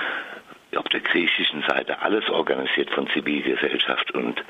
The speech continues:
Nichtregierungsorganisationen. Relat-, ja, also das Transitlager dort ist relativ gut organisiert. Man muss einfach wissen, da kommen zehntausend Menschen in Bussen an und laufen dann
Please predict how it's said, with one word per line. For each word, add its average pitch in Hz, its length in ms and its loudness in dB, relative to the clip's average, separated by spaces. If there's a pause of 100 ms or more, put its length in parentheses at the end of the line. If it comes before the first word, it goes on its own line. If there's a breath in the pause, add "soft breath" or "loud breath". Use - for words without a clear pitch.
(220 loud breath)
Nichtregierungsorganisationen. 64 1700 0
Relat-, 73 420 4
ja, 87 280 6
also 80 320 2
das - 260 -2
Transitlager 80 640 2
dort 78 260 2
ist - 240 0
relativ 85 460 0
gut - 260 0
organisiert. - 600 0 (300 loud breath)
Man 78 100 0
muss 123 160 2
einfach 95 300 0
wissen, 98 260 0
da 80 80 -2
kommen 87 360 -2 (200)
zehntausend 101 720 0
Menschen 87 460 0 (240)
in 92 160 -6
Bussen - 360 0
an 78 300 -2 (1160 loud breath)
und 76 140 0
laufen 73 560 2
dann 78 340 0